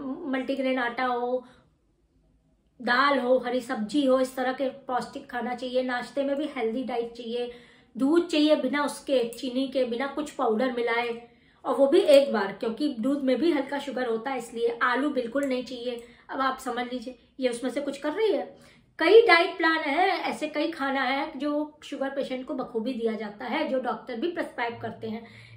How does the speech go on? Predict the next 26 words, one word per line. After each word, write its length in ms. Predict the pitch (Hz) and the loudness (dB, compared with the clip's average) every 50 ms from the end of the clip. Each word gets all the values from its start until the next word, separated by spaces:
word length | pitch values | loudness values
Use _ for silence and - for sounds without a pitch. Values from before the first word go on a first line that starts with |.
| - 262 | -4 -2
लेकिन 280 | 247 254 285 349 349 | 0 0 0 0 0
ये 160 | 311 302 320 | 0 0 0
क्या 200 | 320 - 359 349 | 0 2 2 2
कर 200 | 349 349 311 262 | 2 2 0 0
रही 200 | 233 254 240 254 | 0 0 0 0
है, 140 | 311 349 349 - - - - - - | -2 -2 -4 -6 -14 -20 -20 -10 -2
ये 120 | 262 330 | 2 2
और 380 | 370 - - 302 294 330 349 349 | 2 4 4 6 6 6 6 8
दे 160 | - - 302 | 8 6 6
के 140 | 294 339 359 | 6 2 -2
नींबू 240 | 330 302 294 277 311 | 0 0 0 0 -2
पानी, 300 | 311 349 - 277 294 302 | 0 0 0 0 0 -2
शरबत, 360 | - 285 254 226 294 302 294 - | -2 -2 -2 -2 -2 -2 -2 -2
पान, 160 | 285 269 254 | -2 -2 -4
चीनी 260 | - 269 247 254 269 | -4 -6 -4 -2 0
वाला 220 | 269 269 277 277 | 0 0 0 2
मिला 180 | 269 254 262 269 | 2 0 0 0
के 140 | 269 - 302 | -2 -2 -2
और 180 | 285 277 269 | -2 0 0
मारने 280 | 262 247 233 226 233 240 | -2 -2 -2 -4 -4 -6
की 120 | 240 254 | -8 -8
कोशिश 380 | 226 - 233 - - 233 - - | -8 -6 -6 -6 -6 -8 -10 -10
कर 160 | - - 220 | -10 -12 -10
रही 240 | - 262 247 - - | -10 -10 -10 -8 -8
है। 340 | 247 254 269 269 - _ _ _ - - - - - - - - - - - _ _ _ _ _ _ _ _ _ _ _ _ - - - - - - - - - - - - - - - - - - - - - - | -8 -8 -10 -12 -16 _ _ _ -20 -20 -20 -20 -20 -20 -20 -20 -20 -20 -20 _ _ _ _ _ _ _ _ _ _ _ _ -20 -20 -20 -20 -20 -20 -20 -20 -20 -20 -20 -20 -20 -20 -20 -20 -20 -20 -20 -10 0 4
काजल 400 | 311 294 294 294 359 370 392 | 6 6 8 8 8 6 6